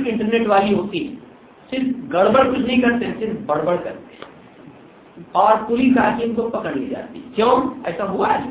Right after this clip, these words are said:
کتنے علاقوں میں ہوا ہے، کیا کچھ نہیں، نہ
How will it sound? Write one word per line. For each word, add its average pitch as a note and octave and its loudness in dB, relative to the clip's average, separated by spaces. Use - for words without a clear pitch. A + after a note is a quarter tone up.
کتنے A3 0
علاقوں G3+ 2
میں - 0
ہوا - -6
ہے، - -14
کیا D4 4
کچھ C4+ 0
نہیں، C4 4
نہ F3+ -6